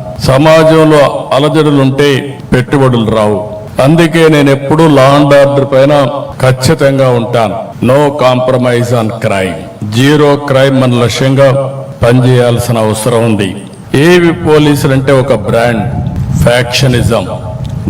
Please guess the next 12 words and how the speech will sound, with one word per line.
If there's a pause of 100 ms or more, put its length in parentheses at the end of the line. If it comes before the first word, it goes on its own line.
నక్సలిజం, (1000)
కమ్యూనిజం, (540)
రౌడీయిజాన్ని
అణిచివేయడంలో (140)
మీరు (440)
దేశంలోనే (500)
మంచి (100)
పేరు
తెచ్చుకున్నారు. (440)
ప్రమాదం (100)
కావచ్చు, (880)
నేరం